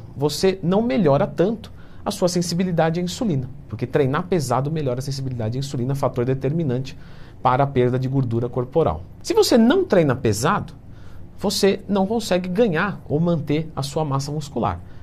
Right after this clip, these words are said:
Com menos massa muscular, você piora a potência do seu motor. Então, você queima mais vagarosamente. Ou seja, o low carb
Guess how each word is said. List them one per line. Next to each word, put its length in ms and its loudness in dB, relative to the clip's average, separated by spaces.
Com 140 0
menos 400 4
massa 240 2
muscular, 400 -2
você 220 -4
piora 560 0
a 20 0
potência 500 -2
do 120 -4
seu 180 -2
motor. 400 -2
Então, 140 -6
você 100 -2
queima 560 2
mais 220 0
vagarosamente. 840 -2
Ou 140 4
seja, 420 2
o 180 2
low 300 6
carb 400 6